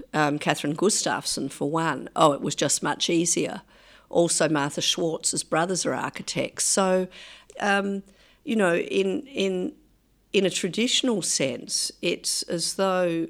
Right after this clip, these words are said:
um, perhaps landscape architecture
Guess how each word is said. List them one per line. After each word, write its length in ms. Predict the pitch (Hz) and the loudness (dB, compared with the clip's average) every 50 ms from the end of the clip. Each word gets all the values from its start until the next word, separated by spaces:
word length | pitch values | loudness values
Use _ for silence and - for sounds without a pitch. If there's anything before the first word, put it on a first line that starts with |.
| - | -6
um, 420 | - 160 151 151 147 151 151 147 147 - - - - - - _ _ _ _ _ _ _ _ _ _ _ _ _ _ _ _ _ - - - - - - | -4 -2 0 0 0 -2 -2 -6 -6 -10 -16 -20 -20 -20 -20 _ _ _ _ _ _ _ _ _ _ _ _ _ _ _ _ _ -10 -8 -8 -10 -14 -4
perhaps 580 | - 214 208 - - - 240 233 - - - - | -2 -2 -2 0 0 0 0 0 0 -2 -2 0
landscape 640 | 214 208 214 233 262 247 - - 208 170 165 160 - | 2 2 4 4 2 0 0 0 -2 -2 -2 -2 -2
architecture 800 | 160 165 180 180 - 170 - - 170 - - - - - - | 0 0 0 -2 -4 -8 -4 -2 -2 -2 -2 -4 -4 -4 -4